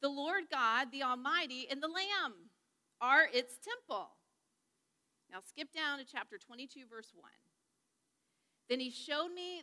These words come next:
the river of the water of life, clear as crystal, flowing from the throne of God and the Lamb."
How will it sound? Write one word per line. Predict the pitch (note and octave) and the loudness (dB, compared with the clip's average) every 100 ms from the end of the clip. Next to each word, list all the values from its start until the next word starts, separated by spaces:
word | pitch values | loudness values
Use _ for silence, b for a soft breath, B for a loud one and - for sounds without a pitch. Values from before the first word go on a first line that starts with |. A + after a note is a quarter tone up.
| A#3 | -10
the | C4+ | -12
river | A3 C#4+ C#4 D#4 D#4+ F#4 G4 _ _ _ _ _ - | -6 -6 -2 -2 -2 -4 -12 _ _ _ _ _ 0
of | B3 G#3+ | 0 0
the | B3 | -6
water | G#3 A#3+ C4+ D4 D#4+ D4+ | 0 2 4 2 -2 -4
of | B3 G#3+ A#3 | -8 -8 -2
life, | B3+ F3 F3 D#4+ - - _ _ _ _ _ _ _ - | 0 0 -2 -10 -20 -20 _ _ _ _ _ _ _ -18
clear | D#4+ F4+ G#4+ A4 | -8 -4 -2 -2
as | - - | -4 -12
crystal, | G3+ G#3 - G#3 A#3+ - | -12 -12 -10 -10 -10 0
flowing | F4 F#4 C#4 A#3 A3+ A#3+ | 4 4 2 -4 -6 -6
from | - E4 C4 B3+ B3 | 2 4 4 0 -2
the | C4+ | -4
throne | C4 D4+ C#4 A#3+ A#3+ | -2 2 2 2 -2
of | A#3+ | 0
God | C4 A#3+ G#3 G3 | 6 8 6 4
and | G#3+ | -4
the | G#3+ | -4
Lamb." | G#3 F3+ | -2 -2